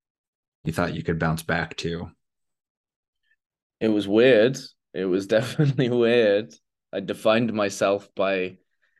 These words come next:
Speaker 2: that for so long. It was kind of, mm, part of my brand. <laughs> Um, so it took a little while to figure out,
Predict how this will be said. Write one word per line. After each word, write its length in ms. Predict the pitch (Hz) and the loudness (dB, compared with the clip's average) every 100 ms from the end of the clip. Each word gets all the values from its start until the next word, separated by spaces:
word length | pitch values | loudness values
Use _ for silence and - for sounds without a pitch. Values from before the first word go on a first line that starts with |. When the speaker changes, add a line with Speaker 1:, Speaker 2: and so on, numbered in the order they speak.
| _ _ _ _ | _ _ _ _
Speaker 2:
that 360 | - 101 92 - | -10 -6 -6 -8
for 160 | - 98 | -12 -10
so 320 | - 104 101 | 0 2 2
long. 560 | 101 104 98 98 117 _ _ | 4 2 2 -4 -10 _ _
It 120 | - | -14
was 180 | 87 85 | -12 -12
kind 300 | - 104 104 | -6 -4 -2
of, 240 | 101 98 - - _ _ _ - | -2 -6 -18 -20 _ _ _ -12
mm, 280 | 98 - 71 _ _ | -12 -12 -20 _ _
part 200 | 107 104 | 0 0
of 120 | 101 | 0
my 140 | 101 98 | -2 -2
brand. 680 | 104 104 107 98 101 - - - - | 0 2 2 -2 -4 -8 -14 -18 -2
<laughs> 580 | 196 190 175 170 170 165 - 175 170 143 _ - | -2 0 -4 -2 -4 -4 -14 -12 -10 -10 _ -4
Um, 1040 | 98 101 98 98 95 98 98 98 98 113 _ _ _ _ _ _ _ | 0 2 2 2 2 0 -4 -6 -10 -14 _ _ _ _ _ _ _
so 300 | - - 110 | -12 2 6
it 100 | 104 | 6
took 240 | 95 120 120 | 4 -2 2
a 40 | |
little 440 | 113 107 107 107 101 | 2 4 2 2 2
while 280 | 101 98 | 2 2
to 120 | 95 95 | -2 -12
figure 420 | - 95 95 92 | -8 -6 -2 -2
out, 260 | 90 85 | 0 -2